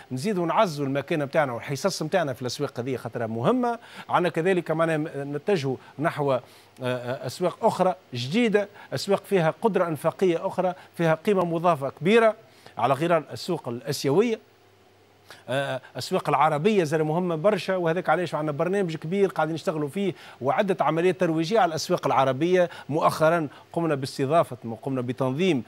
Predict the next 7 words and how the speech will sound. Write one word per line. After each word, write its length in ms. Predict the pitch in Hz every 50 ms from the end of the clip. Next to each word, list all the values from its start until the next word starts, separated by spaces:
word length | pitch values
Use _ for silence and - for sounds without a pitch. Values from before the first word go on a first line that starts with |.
| - - - -
ندوة 440 | 131 185 208 165 143 127 120 110 - -
حول 340 | - 101 110 120 131 123 120
الس-، 360 | 120 - 123 - - - -
الس-، 320 | 135 123 135 131 - -
الإعلام 580 | 143 123 120 131 135 131 120 143 175 185 160 139 - -
السياحي 440 | 131 - - - 165 180 165 - 120
العربي 520 | 117 117 170 233 240 226 214 214 220 208